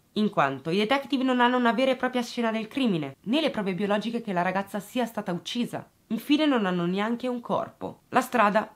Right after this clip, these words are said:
per le autorità si prospetta tutta quanta in salita. Il detective Moffat però è convinto di avere tra le mani un elemento essenziale, ossia il possibile movente.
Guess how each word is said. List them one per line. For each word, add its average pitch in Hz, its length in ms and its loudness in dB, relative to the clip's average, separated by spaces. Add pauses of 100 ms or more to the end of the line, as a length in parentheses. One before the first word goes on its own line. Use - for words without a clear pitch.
(100)
per 233 100 -4
le 208 80 2
autorità 185 460 -2
si 185 140 -6
prospetta 151 540 -8 (120)
tutta 175 360 -10
quanta 190 300 -6
in 202 100 -2
salita. 143 560 -8
Il 233 160 2
detective 285 400 0
Moffat 262 460 2
però 247 160 2
è 269 60 0
convinto 240 380 0
di 202 60 2
avere 240 240 2
tra 214 140 -4
le 208 140 2
mani 254 180 2
un 240 80 2
elemento 208 460 0
essenziale, 160 800 -2
ossia 139 420 -10 (100)
il 180 100 -6
possibile 202 480 -4
movente. 175 640 -4